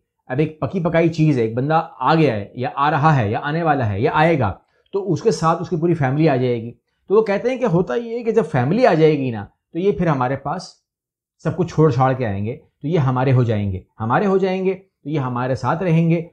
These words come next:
तो ये उन लोगों के लिए बेनिफिट है। अब आप कहते हैं कि जी हम, अ, अ, शुरुआत कैसे करें इसकी, इस प-, प्रोग्राम की शुरुआत कैसे करें?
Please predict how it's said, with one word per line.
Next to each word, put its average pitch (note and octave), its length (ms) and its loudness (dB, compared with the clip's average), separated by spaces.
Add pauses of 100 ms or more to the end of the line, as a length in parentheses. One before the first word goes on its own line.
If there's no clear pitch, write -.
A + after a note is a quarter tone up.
(160)
तो D3 60 -6
ये D3 140 0
उन C#3 220 -6
लोगों B2+ 160 -4
के A#2+ 100 -8
लिए D#3 280 -4 (200)
बेनिफिट A2 480 0
है। F2+ 220 -8 (920)
अब C#3 160 -2
आप E3 140 0
कहते D3+ 140 0
हैं D#3+ 100 -2
कि D#3 80 0
जी E3 120 -2
हम, C#3+ 280 -4
अ, A2+ 60 -12
अ, A2+ 960 -10
शुरुआत D#3+ 380 2
कैसे D3+ 160 0
करें C3 160 -2
इसकी, A2 320 -8
इस C3+ 80 -12
प-, - 120 -20
प्रोग्राम C#3+ 460 -6
की E3+ 80 -4
शुरुआत D3+ 200 -2
कैसे B2+ 180 -2
करें? A2 200 -6